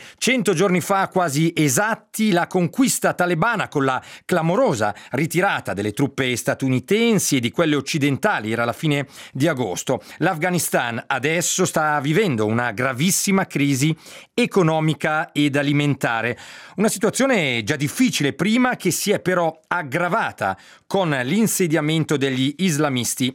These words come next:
al governo. E noi adesso ne parliamo con due ospiti che vado, eh, sono le otto e trentadue in questo momento, vado subito a presentarvi, li saluto. Giuliano Battiston, giornalista, analista, esperto di Afghanistan,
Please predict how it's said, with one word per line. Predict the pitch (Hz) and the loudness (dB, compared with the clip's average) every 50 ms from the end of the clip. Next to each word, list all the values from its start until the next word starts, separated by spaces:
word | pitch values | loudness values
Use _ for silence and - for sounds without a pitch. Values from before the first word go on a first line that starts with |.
| - - | -6 -6
al | - 135 117 | -6 -4 -2
governo. | 110 123 104 98 85 80 87 101 98 - - - - - - - | -2 -2 -2 -2 -4 -2 -4 -4 -6 -6 -10 -20 -18 -18 -10 -4
E | 156 | -2
noi | 175 247 254 | 0 2 2
adesso | 185 160 208 180 - - 180 160 | 2 2 0 0 0 2 2 2
ne | 156 156 | 2 0
parliamo | - 170 170 208 240 226 214 175 | 0 -2 -2 0 0 0 0 -2
con | - - 196 185 170 165 160 151 139 | 0 0 0 2 2 2 2 0 0
due | 131 214 262 | 2 2 2
ospiti | 151 127 107 101 - - - 120 - 143 | 2 2 0 -2 -4 -8 -8 -4 -4 -4
che | 131 - 156 | -2 0 0
vado, | 135 160 170 165 156 135 156 151 147 139 - - - - - - | 0 2 0 0 0 2 2 2 2 0 -2 -8 -20 -20 -14 -4
eh, | - 127 | -4 -2
sono | - - 160 151 | 0 0 0 2
le | 147 165 | 2 2
otto | 160 - 170 | 0 0 -2
e | |
trentadue | - 165 175 156 185 185 226 240 | -2 0 -2 0 0 0 2 2
in | 208 - | 2 2
questo | 220 190 - 240 | 0 0 0 2
momento, | 240 240 277 302 240 - 214 | 2 2 2 2 2 2 2
vado | 185 185 165 175 151 | 0 2 2 0 0
subito | - - 262 262 180 160 - - 156 143 147 - | 2 2 2 4 4 2 2 2 0 0 0 0
a | - 165 170 170 170 - | 0 0 0 0 -2 -2
presentarvi, | - 160 131 165 180 160 - 226 202 165 120 117 135 | -2 0 0 2 0 2 2 2 0 0 0 0 0
li | 147 165 | 2 2
saluto. | - - 175 151 123 113 104 98 - 139 135 131 - - - - - | 2 2 2 2 0 -2 -2 -2 -2 -2 -2 -2 -8 -16 -20 -16 -8
Giuliano | - 127 156 190 190 214 226 214 208 202 190 175 | -4 0 2 2 4 2 2 2 2 2 2 2
Battiston, | 135 151 175 175 - 180 170 - - - 247 247 240 247 240 233 202 143 | 2 0 -2 -2 -2 -2 -2 -2 0 0 2 2 4 2 2 2 0 0
giornalista, | 107 139 143 143 151 156 156 180 226 220 - - - 208 214 220 208 - | 0 0 2 2 2 0 2 2 2 2 2 0 0 2 2 0 0 -2
analista, | 127 123 135 139 147 185 208 180 - - 185 | -4 -2 -2 -2 -2 0 0 0 0 0 0
esperto | 147 - - - 147 143 139 123 - - 147 135 135 | -2 -2 -2 -2 0 0 0 -2 -2 0 0 0 2
di | 127 127 | 2 2
Afghanistan, | 139 131 117 127 147 151 147 - - 214 214 226 226 - | 0 0 0 -2 -2 0 -2 -2 0 0 0 0 -2 -4